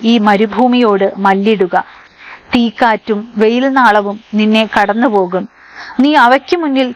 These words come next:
കീഴടങ്ങരുത്. അത് നിന്റെ ജീവനെ ചോദിക്കും, വിട്ടുകൊടുക്കരുത്." ആടുജീവിതം എന്ന നോവലിൽ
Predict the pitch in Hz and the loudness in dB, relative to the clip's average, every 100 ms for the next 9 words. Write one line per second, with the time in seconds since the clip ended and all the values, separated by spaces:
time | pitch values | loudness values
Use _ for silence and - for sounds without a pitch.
0 | - 233 233 269 220 202 185 190 180 - | -2 0 2 0 0 -2 -6 -4 -6 -8
1 | _ _ - - 208 208 240 220 214 208 | _ _ -20 -4 -2 0 0 0 0 -2
2 | 196 185 214 233 240 247 240 185 190 - | -2 0 2 2 0 0 0 0 -2 -4
3 | 190 185 - - - - 247 - 269 220 | -8 -8 -20 -20 -8 -2 -2 0 -2 0
4 | 190 - 190 180 147 _ _ _ _ - | -2 -4 -4 -6 -10 _ _ _ _ -20
5 | - - - - - 202 214 247 247 226 | -20 -20 -20 -8 0 0 0 0 0 0
6 | 220 220 - 220 226 220 214 226 226 196 | 0 -2 -2 0 2 2 2 0 -2 -4